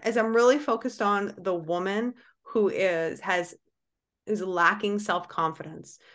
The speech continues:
She's anxiety, you know, struck, and she's in, like, just doesn't believe in herself. And she's s-, very critical of herself.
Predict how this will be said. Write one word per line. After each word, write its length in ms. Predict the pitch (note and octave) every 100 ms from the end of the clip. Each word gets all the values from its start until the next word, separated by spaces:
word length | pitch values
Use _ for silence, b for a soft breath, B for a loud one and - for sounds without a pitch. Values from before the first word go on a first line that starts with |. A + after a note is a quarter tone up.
| b
She's 360 | - - G3 E3+
anxiety, 960 | F3 F3+ D#3+ D#3+ F3+ F#3+ F#3 F3+ F#3 -
you 120 | G3+
know, 300 | F#3 F3 E3
struck, 480 | D#3 - - F3+ F3
and 180 | F3 E3+
she's 360 | - E3+ D#3+
in, 240 | D#3 D3+ -
like, 280 | E3+ D3+ -
just 240 | - C4 -
doesn't 360 | F#4+ G4+ C#4+
believe 400 | F#3+ F3 G3+ A3+
in 80 | A#3+
herself. 440 | G3 G3 F#3+ F#3
And 140 | F#3 F3+ b b b
she's 380 | - G#3+ G#3 -
s-, 140 | - -
very 360 | G3 A#3+ D#4
critical 520 | C#4+ - A#3+ A3 G#3 F3+
of 140 | E3+
herself. 600 | F3+ E3 F3+ D#3+ E3 -